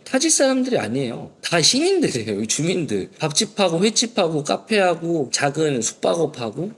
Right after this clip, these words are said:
대부분은 여기 사람들이란 말이죠. 물이 부족하니 관광객이 오면 안 된다라는 원성이 섞인 목소리가 나오고 있지만, 실제로 강릉 시민의 대부분들은 관광객을 대상으로 생계를 유지하고 있단 말이죠. 밥줄이 끊기는 거예요.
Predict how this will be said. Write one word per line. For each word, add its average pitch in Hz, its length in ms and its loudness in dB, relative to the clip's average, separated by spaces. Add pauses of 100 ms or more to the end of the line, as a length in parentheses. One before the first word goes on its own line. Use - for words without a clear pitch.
(100)
대부분은 208 640 2
여기 131 340 0
사람들이란 202 680 0
말이죠. 87 360 -12 (180)
물이 190 320 2
부족하니 180 800 2
관광객이 180 720 2
오면 147 260 4
안 123 140 0
된다라는 156 1200 0
원성이 165 800 2
섞인 190 400 -2
목소리가 139 400 0
나오고 127 260 2
있지만, 156 480 -2 (140)
실제로 262 440 4
강릉 202 400 2
시민의 247 500 4
대부분들은 208 960 2
관광객을 226 720 2
대상으로 147 880 0 (160)
생계를 262 520 4
유지하고 156 420 2
있단 123 240 -2
말이죠. 101 380 -6 (140)
밥줄이 254 440 2
끊기는 254 460 0
거예요. 98 340 -6